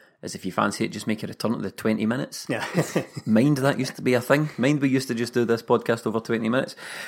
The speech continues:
Speaker 1: Um, I suppose we could start, uh, at the beginning of the week, the Celtics' failed attempt to land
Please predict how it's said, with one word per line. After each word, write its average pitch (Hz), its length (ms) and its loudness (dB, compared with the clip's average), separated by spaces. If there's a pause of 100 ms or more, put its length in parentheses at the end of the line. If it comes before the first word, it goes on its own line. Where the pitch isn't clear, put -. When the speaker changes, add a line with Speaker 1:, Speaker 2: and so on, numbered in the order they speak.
(120)
Speaker 1:
Um, 139 360 10 (180)
I 123 40 -4
suppose 135 280 2
we 127 60 2
could 113 120 -2
start, 127 360 4
uh, 110 40 2 (360)
at 117 80 0
the - 60 -6
beginning 165 200 2
of 156 60 0
the 147 80 2
week, 147 100 -6
the 123 60 -4
Celtics' - 560 0 (600)
failed 139 460 4
attempt 131 380 2
to 117 100 0
land 113 400 6